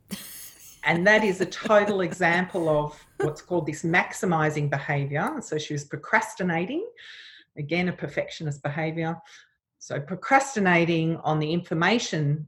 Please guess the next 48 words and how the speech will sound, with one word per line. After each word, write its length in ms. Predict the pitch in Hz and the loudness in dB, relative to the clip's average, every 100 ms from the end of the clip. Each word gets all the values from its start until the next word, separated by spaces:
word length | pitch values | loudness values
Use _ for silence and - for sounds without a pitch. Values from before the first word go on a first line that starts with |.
| - | -10
procrastinating 800 | 170 - 240 233 208 175 156 147 | -14 -2 -2 0 0 0 2 0
on 100 | 143 | 0
the 60 | |
decision, 720 | 135 147 - 214 170 143 139 143 _ _ _ _ _ | -2 -6 -6 -4 -2 -2 -2 -6 _ _ _ _ _
hadn't 360 | - 214 202 190 | 0 2 0 2
got 180 | 175 165 | 2 2
enough 280 | 151 156 | 0 -2
information 640 | 165 143 143 147 156 - 151 | -6 -4 0 0 0 -2 -2
yet. 280 | 139 151 - - _ _ | -2 -6 -12 -18 _ _
And 420 | 147 147 143 143 - - | -4 0 0 -2 -6 -14
what 200 | 143 151 | -4 -2
happened 320 | 160 156 156 | 0 -2 -2
was 200 | 143 143 | -2 -2
her 100 | 156 | -4
partner 400 | 143 156 147 147 | -4 0 0 0
said, 280 | 151 156 147 | -2 -2 -2
"No, 140 | 156 151 | 0 0
we're 120 | 156 | 2
going 220 | 170 170 | 2 2
to 100 | 147 | -2
the 60 | 139 | -6
shop 380 | - 139 135 - - | -2 -2 -2 -8 -2
right 280 | 135 131 | 0 0
now." 400 | 143 135 135 127 - - - _ - | 0 0 -2 -4 -10 -20 -20 _ -6
And 180 | 135 139 | -2 0
they 120 | 135 | -2
drove 300 | 139 151 156 | 2 2 4
down 240 | 156 175 196 | 2 2 2
to 60 | - | -4
the 60 | |
shop 320 | 143 - 143 - | -6 -4 -4 -2
and 80 | |
they 140 | 147 147 | 0 0
made 120 | 151 | 0
a 60 | 143 | -4
decision 480 | 147 - 147 143 | -6 -8 -6 -2
in 80 | 143 | -4
fifteen 400 | 143 156 - 143 | -4 -6 -2 0
minutes. 380 | 147 151 - - | 0 -2 -8 -6
And 100 | 143 | -2
then 120 | 139 | -2
they 100 | 139 | -2
had 200 | 143 139 - | -2 -4 -6
the 60 | - | -8
dishwasher 640 | 160 151 - 143 - 139 135 - - _ | -4 -4 -2 -2 0 -2 -4 -12 -20 _
installed 640 | 151 151 - - 165 160 160 | -4 -4 -4 2 4 4 2
the 80 | 139 | -2
following, 680 | - 156 151 139 139 151 | 0 0 2 2 0 -2